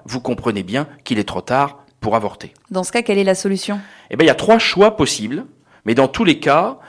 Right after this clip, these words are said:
Speaker 1: vous prendrez votre décision à l'aveugle, c'est-à-dire sans savoir si votre chienne est vraiment pleine. Alors, première possibilité, vous laissez aller la gestation jusqu'à son terme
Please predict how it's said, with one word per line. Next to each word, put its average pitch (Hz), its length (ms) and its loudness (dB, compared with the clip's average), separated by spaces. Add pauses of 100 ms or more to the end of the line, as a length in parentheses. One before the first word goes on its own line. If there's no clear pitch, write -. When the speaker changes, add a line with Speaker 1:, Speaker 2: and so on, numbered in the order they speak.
Speaker 1:
vous 135 140 -2
prendrez 151 340 4
votre 151 200 4
décision 143 500 -2
à 202 80 6
l'aveugle, 143 500 2
c'est-à-dire 151 540 -2
sans 262 180 0
savoir 120 560 0
si - 140 -4
votre 139 180 -2
chienne 151 440 -4
est 143 100 2
vraiment 143 300 2
pleine. 78 300 -10 (520)
Alors, 92 140 2
première 196 340 6
possibilité, 120 600 0
vous 143 160 0
laissez - 260 6
aller 170 180 6
la 139 120 4
gestation 131 440 -2
jusqu'à 120 280 -6
son 110 160 -6
terme 160 360 -2